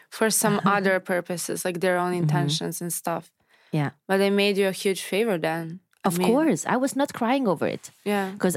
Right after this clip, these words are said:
Speaker 2: I knew at this point when, when I was alone, I mean, that's now my story. And we haven't,
Speaker 1: Mm.
Speaker 2: <laughs> we haven't
Speaker 1: We haven't
Speaker 2: had
Speaker 1: even seen each
Speaker 2: I
Speaker 1: other, yeah.
Speaker 2: know. I know. Okay, maybe it's meant to be that I'm sharing this now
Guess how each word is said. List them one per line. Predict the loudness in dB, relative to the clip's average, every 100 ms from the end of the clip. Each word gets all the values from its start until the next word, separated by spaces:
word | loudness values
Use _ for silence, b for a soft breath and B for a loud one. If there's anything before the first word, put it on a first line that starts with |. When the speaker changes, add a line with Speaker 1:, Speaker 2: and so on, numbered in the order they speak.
| 2
Speaker 2:
I |
knew | 2 2
at | 2
this | -2 -2
point | 0 2 2
when, | 0 2
when | 0 2
I | 2
was | 0 0
alone, | 2 2 2 0 0
I |
mean, | 0 2
that's | 0 -2 -2
now | 0
my | 0 0 0
story. | 0 0 2
And | 2 2
we | 2
haven't, | 2 2 2 2 2
Speaker 1:
Mm. | 2 2 0 -2 -6
Speaker 2:
<laughs> | -4 -2
we | 0
haven't | 2
Speaker 1:
We | 2
haven't | 2 2
Speaker 2:
had | 2
Speaker 1:
even | 2 0
seen | 0 2 0 0
each | -2
Speaker 2:
I | 0 2
Speaker 1:
other, | 2 2
yeah. | 2
Speaker 2:
know. | 4 4 2 0 -2 -2
I | 0 2 4
know. | 4 4 4 2 -2 -6 -2 -2
Okay, | 2 2
maybe | 2 2 0
it's | 2
meant | 0 0 0
to | -2
be | 2 2
that | 4
I'm | 2
sharing | 2 2 4 2 2
this | 0 2
now | 2 2